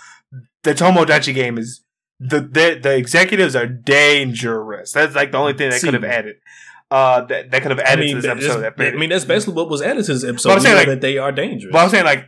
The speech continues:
Speaker 1: that could have made it a ten is me seeing exactly what they did to Shibe and his father.
Speaker 2: Oh, okay.
Speaker 1: As,
Speaker 2: Well, yeah, well,
Speaker 1: it,
Speaker 2: I
Speaker 1: for
Speaker 2: don't,
Speaker 1: me,
Speaker 2: I don't,
Speaker 1: 'cause that would've been a must-watch moment.
Speaker 2: I don't know if we wanted to see what happened to him.
Speaker 1: Well, I, I'm not saying, I'm not saying if we do or not. I'm kinda fucked up, so maybe just a little bit. But,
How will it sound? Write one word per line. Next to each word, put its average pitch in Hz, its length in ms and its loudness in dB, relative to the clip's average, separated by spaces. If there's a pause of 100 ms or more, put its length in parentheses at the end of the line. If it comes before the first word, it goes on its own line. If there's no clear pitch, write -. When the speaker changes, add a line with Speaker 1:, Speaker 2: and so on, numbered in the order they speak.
Speaker 1:
that 147 160 0
could 165 120 -2
have 143 100 -2
made 151 140 2
it 131 60 0
a 123 40 -6
ten 156 180 -4
is 127 140 -8
me 151 100 -8
seeing 139 320 -4
exactly 135 400 -2
what 131 380 -2
they 127 120 -2
did 131 340 -2
to 123 80 -6
Shibe 117 480 -4
and 110 60 -12
his 110 200 -10
father. 107 340 -8 (220)
Speaker 2:
Oh, 117 300 -6
okay. 135 180 2
Speaker 1:
As, 98 80 -6
Speaker 2:
Well, 104 100 -8
yeah, 101 160 -10
well, 104 280 -10
Speaker 1:
it, 127 100 -6
Speaker 2:
I 104 80 -8
Speaker 1:
for 160 80 0
Speaker 2:
don't, 151 80 0
Speaker 1:
me, 139 280 0
Speaker 2:
I - 80 -18
don't, 104 200 -10
Speaker 1:
'cause 151 100 2
that 160 120 6
would've 180 100 4
been 156 120 2
a 135 60 2
must-watch 131 880 -2
moment. 127 320 -2
Speaker 2:
I 120 60 -4
don't 127 80 -4
know 123 100 -2
if 123 80 -8
we 131 60 -2
wanted 131 320 -2
to 107 80 -8
see 113 180 -6
what 101 140 -6
happened 101 280 -8
to 107 60 -12
him. 101 220 -10
Speaker 1:
Well, 196 240 4
I, - 80 -14
I'm 208 100 2
not 302 140 4
saying, 285 340 4
I'm 240 160 2
not 226 160 0
saying 233 220 0
if 175 180 -8
we 170 100 -10
do 240 220 -2
or 214 140 2
not. 175 300 0 (100)
I'm 202 180 0
kinda 202 220 2
fucked 185 340 -2
up, 175 160 -2
so - 100 -18
maybe 165 260 -12
just - 200 -16
a 151 40 -12
little 143 220 -2
bit. 123 240 -14
But, 262 360 4